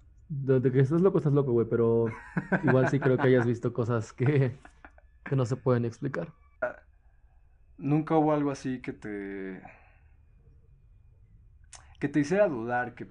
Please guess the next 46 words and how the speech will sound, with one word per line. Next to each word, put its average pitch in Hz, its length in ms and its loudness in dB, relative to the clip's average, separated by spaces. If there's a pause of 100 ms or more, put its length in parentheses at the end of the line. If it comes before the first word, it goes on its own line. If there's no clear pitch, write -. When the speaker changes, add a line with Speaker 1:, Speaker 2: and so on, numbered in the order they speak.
(140)
Speaker 2:
que, 127 320 -10
que 151 100 -8
no 185 120 -6
te 220 100 -6
lo 170 120 -6
creyeras, 110 560 -8
que 120 100 -10
dijeras, 135 340 -6
"No, 160 100 -2
esto 175 200 -10
sí, 196 100 -10
este 190 220 -10
sí, 185 100 -12 (200)
este 151 160 -16
pedo 175 140 -6
sí 175 100 -12
está 160 180 -6
muy 139 220 -2
ridículo", 117 680 -10 (200)
así 143 220 -4
como 135 260 -4
este 127 160 -8
del 117 140 -8
hotel, 107 320 -12
que, 143 100 -8 (220)
que 127 100 -4
yo 117 80 -6
Speaker 1:
Mm. 113 40 -6
Speaker 2:
dije, 107 200 -10
"No, 127 320 -10
no, 123 120 -8 (120)
Speaker 1:
A 110 100 -12 (580)
Speaker 2:
tiene 147 220 2
que 120 60 -2
Speaker 1:
ver. - 40 -4
Speaker 2:
ser 143 160 -6
alguien 127 300 -6
del 101 160 -10
hotel, 101 380 -12
güey, 90 160 -10
o 87 60 -14
sea, 95 140 -14
no, 101 360 -10
no 107 200 -14
puede 127 200 -10
ser 104 360 -12